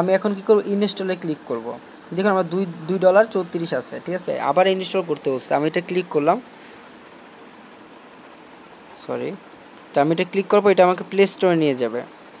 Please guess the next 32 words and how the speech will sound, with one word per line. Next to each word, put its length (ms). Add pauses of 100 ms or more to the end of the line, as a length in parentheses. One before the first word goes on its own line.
(1300)
প্লে 180
স্টোরে 240
নিয়ে 160
গেলে 180
কী 140
হবে 180
জানেন, 200 (280)
আমাকে 360 (280)
এটা 220 (540)
ডাউনলোড 380
দিতে 160
হবে 120
না, 80
কারণ 160
এটা 140
আমার 160
আগেই 200
ডাউনলোড 340
দেওয়া 180
আছে। 160
তো 100
আমি 140
এখান 180
থেকে 140
আমি 160
ওপেন 160 (100)
করব, 180 (2250)
ওপেন 260
করব, 140 (140)
দেখবেন 320
আমাকে, 280 (640)
আমি, 180